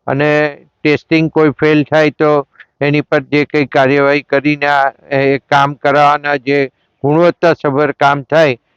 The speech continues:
એના માટેના સંપૂર્ણ પ્રયાસો કરે એ આ તબક્કે હું એમને કહું છું.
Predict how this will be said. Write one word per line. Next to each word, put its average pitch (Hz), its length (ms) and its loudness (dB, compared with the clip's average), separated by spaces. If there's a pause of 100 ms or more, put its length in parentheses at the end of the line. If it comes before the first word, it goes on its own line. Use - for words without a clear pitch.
(120)
એના 147 260 0
માટેના 147 460 -2
સંપૂર્ણ 156 600 0
પ્રયાસો 139 560 0
કરે 165 420 2 (420)
એ 156 240 2
આ 156 240 0
તબક્કે 151 840 0
હું 143 280 -2
એમને 143 300 -2
કહું 160 280 0
છું. 147 300 -2